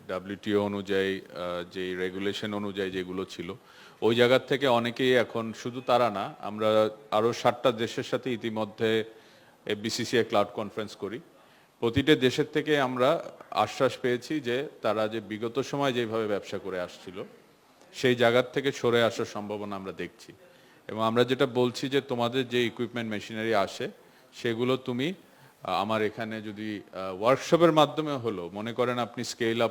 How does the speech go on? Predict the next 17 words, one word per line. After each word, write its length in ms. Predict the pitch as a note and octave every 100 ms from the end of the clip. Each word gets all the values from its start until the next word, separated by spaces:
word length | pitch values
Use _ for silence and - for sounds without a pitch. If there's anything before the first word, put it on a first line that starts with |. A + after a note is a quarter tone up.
| -
করতে 240 | G#2 - F#2
পারছেন 340 | F2+ - F2
না, 200 | E2 D2+ - - -
শুধু 380 | B2+ C#3 C#3 -
ইম্পোর্ট 520 | A2 B2 A2+ C#3 C#3 C3
যারা 220 | B2 C#3+
করে, 400 | G#2+ F#2+ G#2+ D3+
ডিস্ট্রিবিউটর 560 | A2+ - - A#2 A#2 A2+
যারা, 400 | G2 F2+ F#2 D3+
এজেন্ট 420 | G2 G2+ A2 A2+ G2+
যারা, 240 | F#2 G#2+ - _ - - - G2+
they 120 | A#2
have 260 | C3 B2
made, 300 | B2 A#2+ A2
আহ, 300 | G2+ G2+ G2+
good 100 | A#2 G2+ - _ F#2 A2+
business 340 | G2 G#2